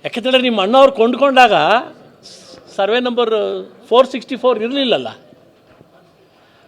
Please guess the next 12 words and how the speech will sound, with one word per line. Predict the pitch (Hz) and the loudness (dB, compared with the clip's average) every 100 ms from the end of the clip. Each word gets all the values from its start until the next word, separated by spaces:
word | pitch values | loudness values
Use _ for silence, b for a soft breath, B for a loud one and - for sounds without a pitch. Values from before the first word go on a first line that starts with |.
| b - | b -6
ಬದಲಿ | 147 185 240 277 | -2 0 2 2
ಅಂತ | 269 269 | 2 2
ಜಮೀನು | 202 226 226 240 226 | -2 -2 -2 0 0
ನೀವು | 214 202 | -2 -2
ತಗೊಂಡಾಗ | 170 180 214 196 147 131 160 233 349 - _ 143 | -4 -2 -2 -2 -4 -6 -8 -10 -12 -20 _ -14
ಯಾವ | 156 226 | -8 -6
ಜಮೀನಿಗೆ | 190 220 220 226 214 | -6 -8 -6 -4 0
ಬದಲಿ? | 214 202 220 208 151 - - _ _ _ _ _ - _ _ _ _ _ _ _ _ _ _ _ _ _ _ _ _ _ _ _ _ _ 139 135 - - _ _ _ _ - | -2 0 -2 -2 -2 -6 -20 _ _ _ _ _ -20 _ _ _ _ _ _ _ _ _ _ _ _ _ _ _ _ _ _ _ _ _ _ -20 -20 -20 _ _ _ _ -6
ಇಲ್ಲದೆ | 190 240 262 254 | -4 2 6 6
ಇರೋ | 247 247 | 6 4
ಜಮೀನಿಗೆ | 202 214 233 233 220 160 151 196 - - - - 170 | 2 0 0 -2 -2 -2 0 0 -4 -10 -20 -10 0
ಬದಲಿನಾ? | 196 185 156 127 | 0 2 -2 -4